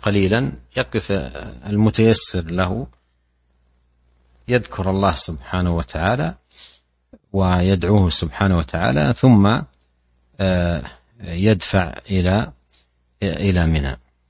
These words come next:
آه، قال: فمنهم من يقدم منى لصلاة الفجر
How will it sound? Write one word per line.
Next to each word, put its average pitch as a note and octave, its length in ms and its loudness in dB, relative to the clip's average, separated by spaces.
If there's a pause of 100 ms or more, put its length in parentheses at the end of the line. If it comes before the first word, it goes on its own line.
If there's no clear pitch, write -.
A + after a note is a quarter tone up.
(1700)
آه، E2 800 -6 (360)
قال: C3+ 240 4
فمنهم C#3 520 4
من A2+ 280 2
يقدم A2+ 680 4
منى G#2 600 4 (140)
لصلاة G#2+ 380 0
الفجر A2+ 440 0